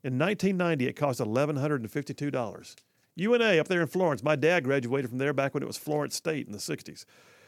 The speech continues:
So, you know, and my dad was a trustee there at one point. But in nineteen ninety, tuition was eleven hundred and fifty-two dollars.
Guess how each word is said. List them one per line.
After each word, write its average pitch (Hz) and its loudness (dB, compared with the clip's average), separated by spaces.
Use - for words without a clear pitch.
So, - -2
you 165 2
know, 226 2
and 147 -2
my 147 4
dad - 0
was 160 -4
a 151 -2
trustee 180 -2
there 123 -2
at - -12
one 107 -8
point. 104 -10
But 156 0
in 165 0
nineteen 170 2
ninety, 151 0
tuition 151 -2
was 127 -2
eleven 139 0
hundred 135 -2
and 107 -8
fifty-two 131 -4
dollars. - -6